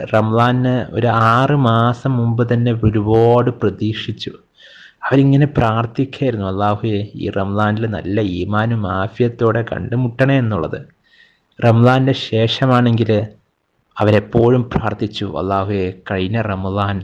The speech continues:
നമ്മളിൽ നിന്ന് സ്വീകരിക്കണേ" എന്നുള്ള ആത്മാർത്ഥമായ പ്രാർത്ഥനയായിരുന്നു. സഹോദരന്മാരെ, അള്ളാഹിൻ്റെ അനുഗ്രഹം ഉണ്ടെങ്കിൽ ഇൻഷാ അല്ലാ രണ്ട് മാസം കഴിഞ്ഞാൽ നമ്മൾക്ക് റമദാൻ കണ്ടുമുട്ടുന്നതാണ്. അല്ലാഹു സുബ്ഹാനഹു വ തആല നമ്മൾക്ക് എല്ലാവർക്കും,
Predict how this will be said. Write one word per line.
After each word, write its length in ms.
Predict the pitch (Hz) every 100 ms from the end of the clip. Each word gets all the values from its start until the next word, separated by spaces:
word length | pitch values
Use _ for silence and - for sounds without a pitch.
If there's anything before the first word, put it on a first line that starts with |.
| -
നമ്മളിൽ 320 | 104 98 101
നിന്ന് 220 | 101 98
സ്വീകരിക്കണേ" 880 | 98 - 101 98 113 117 - 123 120
എന്നുള്ള 280 | 107 104 101
ആത്മാർത്ഥമായ 800 | 95 - 101 101 - 110 104 98
പ്രാർത്ഥനയായിരുന്നു. 800 | - 95 - - - - - - _ _ _ _ - - -
സഹോദരന്മാരെ, 600 | - 104 104 104 101 98
അള്ളാഹിൻ്റെ 400 | 95 98 101 104 -
അനുഗ്രഹം 540 | - 98 101 104 117 113
ഉണ്ടെങ്കിൽ 280 | 104 104
ഇൻഷാ 360 | 101 95 - 110 101
അല്ലാ 260 | 92 95 87 - _ _ -
രണ്ട് 220 | 101 101
മാസം 340 | 107 104 104 110
കഴിഞ്ഞാൽ 260 | 101 95 98
നമ്മൾക്ക് 440 | 95 92 90 - 95 -
റമദാൻ 380 | 95 95 92 98 101
കണ്ടുമുട്ടുന്നതാണ്. 800 | 85 87 95 90 - 92 90 90
അല്ലാഹു 320 | 90 92 104
സുബ്ഹാനഹു 400 | 101 110 104 101
വ 20 |
തആല 140 | 107 101
നമ്മൾക്ക് 320 | 98 98 -
എല്ലാവർക്കും, 960 | 95 101 104 110 120 120 92 - -